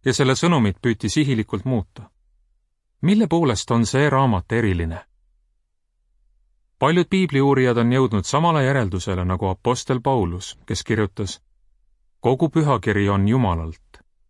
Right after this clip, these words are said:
Teine Timoteusele kolm kuusteist. Nad usuvad, et Piibel on säilinud tänu sellele, et see on Jumala sõna, ning Jumal on taganud selle püsimajäämise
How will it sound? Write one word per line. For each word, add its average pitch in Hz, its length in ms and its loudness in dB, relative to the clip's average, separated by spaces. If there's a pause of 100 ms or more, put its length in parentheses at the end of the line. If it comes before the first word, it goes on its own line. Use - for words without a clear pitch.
(160)
Teine 117 240 0
Timoteusele 101 680 -2
kolm 131 300 0
kuusteist. 92 760 -8 (1040)
Nad 120 120 0
usuvad, 139 360 2
et 107 180 -2
Piibel 143 400 2
on 113 140 2
säilinud 139 580 0
tänu 117 240 0
sellele, 110 560 -2 (240)
et 110 120 -2
see - 180 0
on 113 140 2
Jumala 123 440 2
sõna, 101 380 -2 (720)
ning 95 260 -2
Jumal 131 500 2 (180)
on 104 200 0
taganud 101 440 2
selle 101 280 0
püsimajäämise 92 960 -2